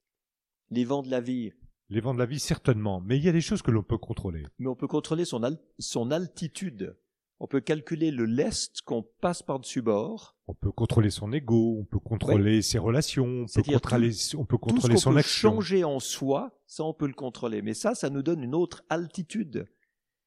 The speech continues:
Speaker 1: On, on a une, une autre relation à soi-même, une autre relation aux autres, des, des autres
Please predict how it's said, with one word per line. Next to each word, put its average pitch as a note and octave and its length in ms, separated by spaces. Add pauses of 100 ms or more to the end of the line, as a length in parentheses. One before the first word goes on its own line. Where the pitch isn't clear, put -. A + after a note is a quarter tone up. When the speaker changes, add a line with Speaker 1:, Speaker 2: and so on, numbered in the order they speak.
(380)
Speaker 1:
On, A#2+ 400 (100)
on B2+ 240
a D#3 100
une, C3 460
une B2 240
autre E3 280
relation D3 440
à C3+ 60
soi-même, A#2+ 500
une A#2 120
autre C#3+ 260
relation D3 420
aux C3 160
autres, A2 340
des, A2+ 360
des A#2 260
autres B2 460